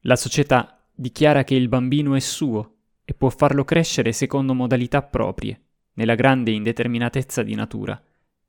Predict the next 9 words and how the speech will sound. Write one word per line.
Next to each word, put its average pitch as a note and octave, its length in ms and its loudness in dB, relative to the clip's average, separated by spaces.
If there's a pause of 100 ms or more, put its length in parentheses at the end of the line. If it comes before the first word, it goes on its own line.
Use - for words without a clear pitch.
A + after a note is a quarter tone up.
(160)
Somministrando C3 1040 -2
dannosi C3 520 -2
farmaci, B2 640 -2 (360)
ne B2+ 120 -2
può D3 140 0
fare D#3 260 2
una B2 160 0
simil C3+ 380 -2
donna G#2+ 480 -2